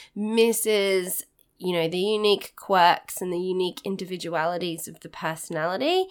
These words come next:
that, you know, when we allow those parts to come out and to shine through,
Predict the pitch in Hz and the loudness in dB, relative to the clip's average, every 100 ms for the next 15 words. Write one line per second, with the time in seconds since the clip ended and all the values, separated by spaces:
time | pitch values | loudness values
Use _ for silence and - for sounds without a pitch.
0 | - - - - 220 190 - _ - 202 | -8 -20 -20 2 8 8 6 _ -4 0
1 | 196 190 180 208 214 208 247 262 220 190 | 0 0 2 4 4 2 0 2 4 4
2 | 185 180 190 180 185 185 180 - _ _ | 6 6 6 4 -2 -2 -6 -12 _ _
3 | _ _ - 175 196 233 - 170 - 165 | _ _ 2 6 8 6 -2 -10 -4 -2
4 | 160 202 277 147 175 - 175 160 165 160 | 4 6 6 4 -2 -4 -2 0 -2 -4
5 | - - - - 185 180 170 170 160 _ | -14 -16 -10 -2 2 2 2 0 -6 _
6 | _ _ - 180 175 165 269 381 | _ _ -14 -8 -2 2 4 4